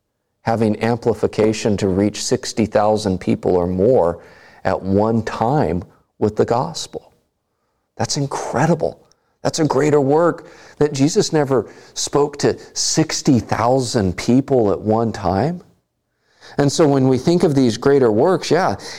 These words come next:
it's the greater works of reaching the, uh, the peoples and the nations with the, with the gospel. To quote Joel Beeke one more time, he says, this is, when you, we think of these ideas of,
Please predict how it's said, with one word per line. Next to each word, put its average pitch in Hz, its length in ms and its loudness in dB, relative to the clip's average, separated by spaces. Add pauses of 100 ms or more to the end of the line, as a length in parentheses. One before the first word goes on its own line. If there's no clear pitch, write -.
it's - 180 -2
the 117 120 2
greater 135 360 2
works 131 420 0
of 113 160 0
reaching 123 340 0
the, 92 100 0
uh, - 540 -6
the 104 80 -2
peoples 117 540 0
and 98 140 0
the 95 40 2
nations 98 640 0
with 110 180 -2
the, - 180 -2 (480)
with 110 260 0
the 101 120 0
gospel. - 840 -2 (1300)
To - 800 -14
quote 147 320 4
Joel 139 200 2
Beeke 131 360 2
one 120 280 4
more 123 160 4
time, 127 400 2
he 120 160 4
says, 113 680 2 (1400)
this 139 800 4
is, 117 600 0
when 120 280 0
you, 117 200 4
we 117 260 2
think 151 300 2
of 110 160 4
these 120 240 4
ideas 127 580 4
of, 98 300 2